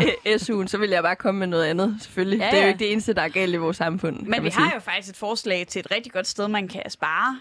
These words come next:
Speaker 2: øh, som S F, øh, og Enhedslisten. Virkelig, øh, virkelig et godt forslag, synes jeg, øh, som er den her, øh, boligjobordning, øh, hvor folk, der har råd til at, øh, have folk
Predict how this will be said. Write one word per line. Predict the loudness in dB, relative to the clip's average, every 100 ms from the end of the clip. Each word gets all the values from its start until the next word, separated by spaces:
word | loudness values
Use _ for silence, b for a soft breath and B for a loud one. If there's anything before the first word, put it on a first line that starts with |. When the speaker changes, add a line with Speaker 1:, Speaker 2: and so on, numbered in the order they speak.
| -4
Speaker 2:
øh, | 0 2 2 0
som | -2 -2 -2
S | -2 -4
F, | -4
øh, | -2 0 0
og | 0 2
Enhedslisten. | 2 0 -2 -2 -2
Virkelig, | 0 -2 -2 0 0 0
øh, | 0
virkelig | -2 -2
et | 0
godt | 0 0
forslag, | -2 -2 -2 -4 -4
synes | -4 -2
jeg, | -2 -2 -2
øh, | -2 -2
som | -2 -2
er | -2
den | 0 2
her, | 0 0 -2
øh, | -2
boligjobordning, | 2 0 2 0 2 -2 0 -4 -4 B B B
øh, | 2 4 4 2
hvor | 2 0
folk, | 2 0 2
der | -2
har | 0
råd | 2 4 2
til | 0 0 2 2
at, | 2 2 2 0
øh, | 0 0 0
have | 2 2 2
folk | 2 0